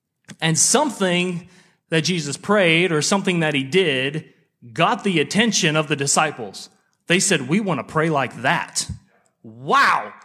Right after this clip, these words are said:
teach us to pray." <laughs> You know, you watch Jesus pray.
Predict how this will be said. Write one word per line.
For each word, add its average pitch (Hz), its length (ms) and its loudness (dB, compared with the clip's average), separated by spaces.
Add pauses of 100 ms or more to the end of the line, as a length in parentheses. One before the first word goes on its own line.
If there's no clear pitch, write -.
(160)
teach 214 220 0
us 311 220 2
to 208 100 -2
pray." 156 400 -2 (720)
<laughs> - 180 -2
You 214 260 4
know, 220 80 4
you 233 200 4
watch 262 280 2
Jesus 220 380 2
pray. 170 420 0